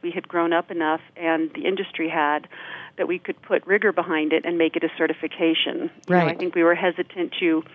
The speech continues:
Speaker 1: create something that wasn't to the standards of what we put in place for all of our programs and services.
Speaker 2: Right.
Speaker 1: So
Speaker 2: And
Speaker 1: thus the taste test.
Speaker 2: Wow. So, so was this, is the lexicon and the glossary essentially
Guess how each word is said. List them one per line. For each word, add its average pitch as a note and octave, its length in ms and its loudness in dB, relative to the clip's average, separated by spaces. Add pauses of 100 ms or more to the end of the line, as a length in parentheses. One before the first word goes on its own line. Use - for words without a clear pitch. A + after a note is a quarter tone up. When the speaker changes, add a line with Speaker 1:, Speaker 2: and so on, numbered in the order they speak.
(420)
Speaker 1:
create F3+ 380 2
something E3+ 320 0
that E3 140 0
wasn't E3+ 500 2 (100)
to G3 80 -10
the E3 220 -6
standards D#3+ 500 0 (140)
of D3 360 2 (440)
what F3 160 0
we D#3+ 260 -4 (240)
put - 100 -18 (160)
in F#3 140 0
place E3+ 300 2
for F3+ 80 4
all D#3+ 100 6
of D#3+ 100 0
our D#3 80 2
programs D#3 540 0
and D3+ 160 -8
services. D#3 540 -2 (280)
Speaker 2:
Right. D3 240 -2 (320)
Speaker 1:
So G#3+ 140 6
Speaker 2:
And G3 300 4
Speaker 1:
thus F#3 280 -2
the D4 80 -2
taste E4+ 360 2
test. - 360 0
Speaker 2:
Wow. G3+ 400 4
So, A#3 420 4
so B3 440 4
was A3+ 280 0
this, - 320 2
is A3+ 220 0
the A#3+ 300 2
lexicon A#3 760 -2
and G3+ 80 2
the F3+ 60 2
glossary F3+ 720 4
essentially F#3 640 2